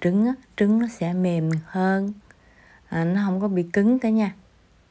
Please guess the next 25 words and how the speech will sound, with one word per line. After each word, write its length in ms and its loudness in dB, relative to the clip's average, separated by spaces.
Thì 200 0
Hiền 320 -2
làm 300 -2
cái 240 -4
gì 240 0
á, 80 0
Hiền 240 -2
hay 200 -2
bỏ 200 -6
một 160 -6
miếng 200 0
sữa 160 -6
tươi 340 0
vô 80 2
lắm. 140 -4
Mình 200 0
chiên 220 0
trứng 320 4
mình 160 2
cũng 280 -4
vẫn 220 -2
bỏ 160 2
sữa 200 -2
tươi 280 0
được 220 -4